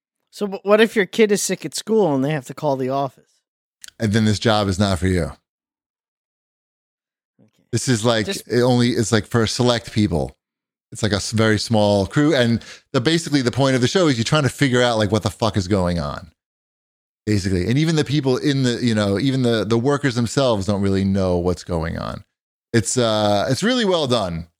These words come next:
Speaker 2: And I would recommend Severance so far. I think there's only three episodes out so far. It's one of those that doesn't let you binge it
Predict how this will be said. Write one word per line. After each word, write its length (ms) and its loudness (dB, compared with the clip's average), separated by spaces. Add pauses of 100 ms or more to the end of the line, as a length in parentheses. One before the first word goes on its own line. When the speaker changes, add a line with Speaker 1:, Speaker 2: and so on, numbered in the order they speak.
Speaker 2:
And 560 0
I 80 2
would 140 2
recommend 600 0
Severance 560 -2
so 340 -2
far. 200 0
I 20 0
think 160 0
there's 140 0
only 200 2
three 300 0
episodes 440 0
out 220 0
so 140 0
far. 380 0 (1000)
It's 120 -18
one 120 2
of 80 2
those 300 2
that 340 -2
doesn't 220 0
let 160 -2
you 80 0
binge 280 0
it 160 -4